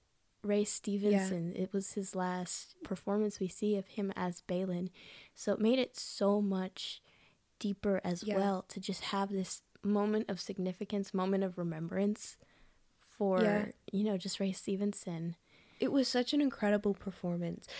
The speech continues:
Speaker 2: 'Cause for an actor to be in a scene like that without saying a thing and just
Speaker 1: Mm-hmm.
Speaker 2: having a presence on their own,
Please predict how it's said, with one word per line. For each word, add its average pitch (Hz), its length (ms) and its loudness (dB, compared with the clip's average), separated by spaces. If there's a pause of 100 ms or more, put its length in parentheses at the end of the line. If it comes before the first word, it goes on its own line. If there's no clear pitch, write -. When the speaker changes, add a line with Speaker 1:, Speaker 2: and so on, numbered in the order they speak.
(160)
Speaker 2:
'Cause 254 220 4 (140)
for 247 220 8
an 233 160 6
actor 226 400 2
to 233 320 2 (180)
be 220 200 8
in 233 100 8
a 202 80 6
scene 196 340 2
like 196 280 2
that 175 260 0
without 208 260 -2
saying 208 280 2
a 185 40 0
thing 185 460 -4 (320)
and 202 120 2
just 202 200 2
Speaker 1:
Mm-hmm. 240 220 -2
Speaker 2:
having 214 320 4
a 196 40 2
presence 196 680 -2 (880)
on 202 180 2
their 185 140 2
own, 196 480 4